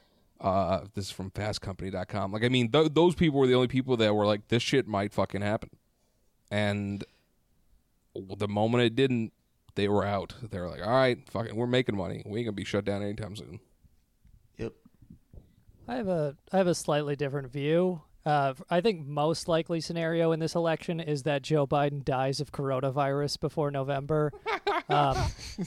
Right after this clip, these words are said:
Speaker 3: because you, like, you have to imagine they've got him on lockdown now, but this is the Democrats we're talking about. There's no way they don't fuck it up.
Speaker 1: <laughs>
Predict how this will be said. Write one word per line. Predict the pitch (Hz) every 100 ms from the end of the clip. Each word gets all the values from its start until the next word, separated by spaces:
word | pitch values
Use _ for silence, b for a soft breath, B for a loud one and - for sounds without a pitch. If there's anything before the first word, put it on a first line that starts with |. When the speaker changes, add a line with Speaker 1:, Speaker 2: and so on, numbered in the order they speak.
| -
Speaker 3:
because | 165 160 214 180 156 147 -
you, | - 170 170
like, | 170 170 180
you | 165
have | 214 277
to | 208
imagine | 175 165 170 160 156 139
they've | 127 170
got | 165 190
him | 165 175
on | 165 143
lockdown | 135 143 151 185 175 175
now, | 180 180 185 185 160
but | 160 156
this | 208 -
is | 175
the | 156
Democrats | 151 151 156 165 175 160 -
we're | 180
talking | 175 190 170 180 175
about. | 165 175 170 -
There's | 170 160 139
no | 160 175 180
way | 165 160
they | 156 156
don't | 156 147
fuck | - 156 139
it | 143
up. | 135 143 156
Speaker 1:
<laughs> | 190